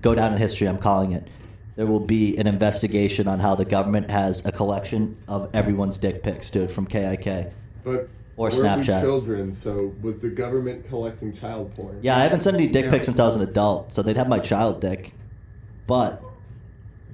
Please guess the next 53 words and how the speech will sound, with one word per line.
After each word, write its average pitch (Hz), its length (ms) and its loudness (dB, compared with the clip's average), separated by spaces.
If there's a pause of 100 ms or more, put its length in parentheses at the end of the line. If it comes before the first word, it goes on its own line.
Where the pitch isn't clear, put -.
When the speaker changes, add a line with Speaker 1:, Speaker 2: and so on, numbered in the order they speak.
(140)
Speaker 1:
so 110 200 -2
take 117 200 0
that 120 140 4
in 104 80 0
consideration 107 640 2
when 92 100 0
it 90 100 -6
co-, - 220 -2
gets 101 180 0
leaked. 98 420 0
Speaker 3:
Why 127 220 0
were 156 140 2
they, 139 280 2
why 123 180 2
were 123 100 0
they 123 80 2
collecting 120 420 -8
it? 107 140 -12 (220)
Speaker 1:
I 101 80 -4
don't 95 120 0
know. 104 260 0 (580)
I 101 40 -10
think - 240 -2
'cause 110 100 0
they 95 100 2
want 98 300 2
Speaker 2:
He's 156 60 4
gotta 147 120 4
Speaker 1:
everybody's 98 340 2
Speaker 2:
come 98 80 2
up - 20 0
Speaker 1:
dick. 107 200 2
Speaker 2:
with 110 100 -2
the 107 60 -2
motive. 98 280 0
He's 117 140 -8
still 139 140 0
working 113 260 -4
Speaker 3:
Okay. 104 100 -2
Speaker 2:
on 117 60 -2
it. - 20 -2
Speaker 1:
The 127 80 0
motive 175 300 12
Speaker 3:
Okay. 170 80 10
Speaker 1:
isn't 170 220 4
there 135 200 8
yet. 104 320 4
I 123 100 8
think 160 220 4
they 160 80 8
want 131 320 4
a 120 40 4
bank 113 540 0